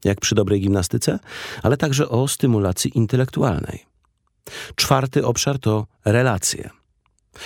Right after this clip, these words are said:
Kiedy to, co robimy, zbliża nas do ludzi, na których nam zależy.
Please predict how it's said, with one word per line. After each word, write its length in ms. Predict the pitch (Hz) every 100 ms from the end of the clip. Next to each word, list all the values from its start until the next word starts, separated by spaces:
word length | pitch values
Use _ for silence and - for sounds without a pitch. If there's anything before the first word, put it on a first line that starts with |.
| - -
Kiedy 220 | 147 139
to, 160 | 226
co 140 | - 135
robimy, 360 | 123 156 165
zbliża 440 | 113 95 143 143 139
nas 180 | 131 120
do 120 | 123
ludzi, 340 | 139 92 95
na 120 | 92
których 260 | 90 104 101
nam 140 | 117
zależy. 420 | 123 135 82 -